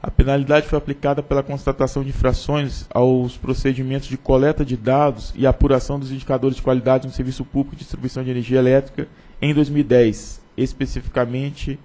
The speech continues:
das seguintes não conformidades.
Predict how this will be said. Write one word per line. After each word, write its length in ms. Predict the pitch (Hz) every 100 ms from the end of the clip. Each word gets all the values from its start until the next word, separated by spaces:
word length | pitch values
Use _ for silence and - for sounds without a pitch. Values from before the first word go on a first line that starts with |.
| _ _ _ _ _ _ _ _
das 200 | - 127
seguintes 360 | - 120 147 -
não 100 | 151
conformidades. 920 | 151 143 147 147 127 120 104 - -